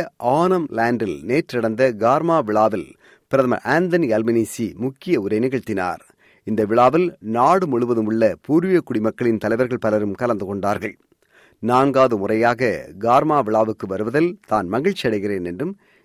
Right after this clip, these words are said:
இதயத்திலிருந்து உலுரு அறிக்கை என்று பூர்வீக குடிமக்கள் முன்வைத்திருப்பதை தான் முழுமையாக செயல்படுத்துவதாக உறுதியளிக்கிறேன் என்றும் ஆந்தனி அல்பனீசி குறிப்பிட்டார். ஆஸ்திரேலியாவின்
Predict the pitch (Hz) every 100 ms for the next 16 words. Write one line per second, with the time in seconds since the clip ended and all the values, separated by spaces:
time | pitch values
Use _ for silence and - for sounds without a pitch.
0 | - 127 180 202 160 120 110 110 117 139
1 | - - 123 160 160 104 113 - 120 90
2 | 101 101 135 196 - _ _ 151 196 196
3 | 175 - 117 113 110 160 147 101 156 147
4 | 110 107 - 120 160 - 117 95 110 131
5 | 147 147 139 - 180 180 127 107 104 107
6 | 107 131 147 - _ _ 117 165 202 175
7 | 127 - 117 110 104 107 87 113 135 147
8 | 135 104 107 113 107 - 101 - 107 104
9 | 92 107 92 85 - _ _ _ _ _
10 | - 113 123 120 117 110